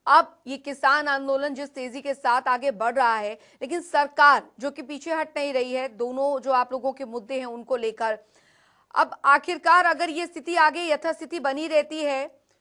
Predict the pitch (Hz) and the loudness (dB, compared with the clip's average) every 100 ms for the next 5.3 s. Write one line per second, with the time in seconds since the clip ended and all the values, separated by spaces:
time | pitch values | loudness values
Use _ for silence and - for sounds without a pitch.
0 | _ _ - 330 330 359 349 339 349 339 | _ _ 4 6 6 4 0 4 6 6
1 | 302 311 330 349 349 339 330 339 359 349 | 6 4 -2 -6 -6 -2 -2 -2 -4 -4
2 | 339 370 - 196 339 349 339 330 320 339 | -4 -4 -2 0 -2 -6 -2 -2 -2 -10
3 | 359 359 320 311 311 - 302 330 302 320 | -8 -8 -10 -8 -6 0 2 2 0 -4
4 | 320 330 349 349 - 320 311 - 320 330 | -4 -4 -4 -6 -4 -4 0 6 8 8
5 | 254 311 311 | 4 -6 -8